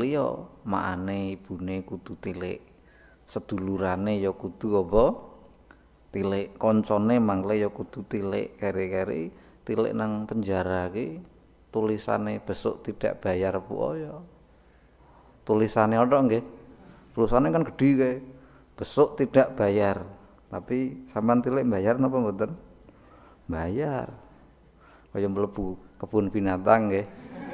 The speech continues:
Pak nonton wowo kae ya apa ora? <clears throat> Niku sebuah apa? Contoh kemawon. Nek, nek kula sih karang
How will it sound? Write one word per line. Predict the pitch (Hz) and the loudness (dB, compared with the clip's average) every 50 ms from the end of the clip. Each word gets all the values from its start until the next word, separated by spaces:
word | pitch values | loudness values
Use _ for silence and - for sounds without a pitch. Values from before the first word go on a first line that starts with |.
| - - - - - - - - - - - - - - - - - - | -12 -12 -12 -12 -12 -14 -14 -14 -14 -16 -16 -16 -18 -18 -18 -20 -18 0
Pak | - - - 110 | 4 4 4 6
nonton | 107 104 104 101 101 101 110 104 101 101 98 95 - - - - - - - - - - - - - - - - - - - | 4 4 4 4 6 8 8 8 6 2 -2 -6 -10 -14 -20 -20 -20 -20 -20 -20 -20 -20 -20 -20 -20 -20 -20 -20 -20 -14 -10
wowo | - 107 107 110 107 104 107 110 107 98 | 2 6 8 8 8 8 8 8 8 8
kae | 107 104 104 104 107 113 113 110 | 8 6 6 6 4 2 2 2
ya | 101 107 | 2 2
apa | 110 107 107 107 | 2 2 2 2
ora? | 101 95 95 - - - - - - - 107 - - - - - - - - - | 2 4 2 0 -2 -4 -4 -2 -2 -2 -2 -4 -8 -10 -12 -14 -16 -18 -20 -20
<clears throat> | - - - - - - - _ _ _ _ _ _ - - - 123 | -20 -20 -20 -20 -20 -20 -20 _ _ _ _ _ _ -20 -2 4 4
Niku | 127 131 254 - 170 175 175 170 160 - - - - - | 4 4 4 4 4 4 6 4 2 -2 -6 -10 -10 -8
sebuah | - - - - 117 110 120 127 123 | -8 -8 -8 -6 -2 0 0 2 2
apa? | 135 113 104 - 117 120 - - - - - - - - - - - - - - - - _ - | 0 0 2 2 2 2 2 0 -4 -10 -18 -20 -20 -20 -20 -20 -20 -20 -20 -20 -20 -20 _ -2
Contoh | - 147 139 139 131 127 120 107 101 | 2 2 4 4 6 4 4 4 2
kemawon. | 117 113 101 98 95 87 85 85 87 87 80 - - - - - - - - - - - | 0 -2 0 -2 -2 -4 -4 -4 -6 -6 -8 -10 -14 -18 -20 -20 -20 -20 -20 -20 -20 -10
Nek, | - 101 101 - - - 104 | -6 -6 -6 -6 -6 -8 -8
nek | 98 98 - | -8 -8 -6
kula | - 104 101 104 107 117 120 117 | -4 0 2 4 4 4 4 2
sih | 123 120 113 | -2 -6 -4
karang | - 113 107 107 107 101 | -2 0 2 2 0 0